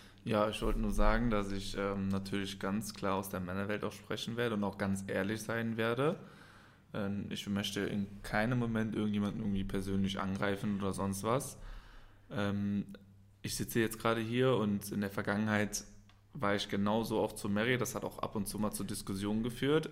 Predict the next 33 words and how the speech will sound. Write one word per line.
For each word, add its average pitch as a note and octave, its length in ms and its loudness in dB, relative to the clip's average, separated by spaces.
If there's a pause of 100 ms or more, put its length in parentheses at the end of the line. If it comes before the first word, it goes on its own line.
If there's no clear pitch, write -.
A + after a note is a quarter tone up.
Aber G#2+ 220 2
ich - 80 -4
find's - 360 -4
wichtig, B2 460 -2
dass - 240 -6
jeder G#2 240 2
auch G2 160 0
dann G2+ 180 -2
mal G2+ 220 0 (280)
einfach G#2 340 0
die, G2+ 360 -2 (440)
die G#2+ 100 -2
Seite G#2 360 2
von - 180 -2
den G2+ 120 2
Männern, G#2+ 440 2
äh, G#2 200 2
vielleicht G#2 320 0
ein G#2+ 100 0
bisschen G#2 360 0
mehr G#2+ 460 2 (680)
verstehen F#2+ 460 -4
kann. - 180 -12 (420)
Genau, F2+ 380 -2
also G#2 480 0
nichts B2+ 320 0
persönlich G#2 480 2
nehmen G2+ 320 2
oder, G2 380 0 (100)
oder G2 220 0
sonst F2 280 -4
was. - 220 -14 (680)
<laughs> C4 240 8